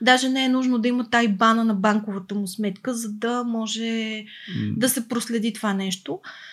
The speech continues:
Speaker 1: А, и от тук насетне, м, нещата стават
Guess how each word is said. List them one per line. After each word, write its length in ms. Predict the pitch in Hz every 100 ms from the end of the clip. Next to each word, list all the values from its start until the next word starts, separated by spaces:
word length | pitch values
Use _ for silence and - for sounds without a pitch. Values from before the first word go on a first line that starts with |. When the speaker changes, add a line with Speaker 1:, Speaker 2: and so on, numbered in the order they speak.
| - - _
Speaker 1:
А, 120 | - 254 254 262 254 -
и 180 | 277 294 -
от 180 | - 262 _
тук 220 | 294 294
насетне, 1120 | 294 247 226 - 233 226 233 277 302 294 240 _
м, 500 | 247 240 240 233 226 214 _ _ _ _ _ _ _ _ - - - -
нещата 500 | 240 226 262 262 262
стават 380 | - 262 262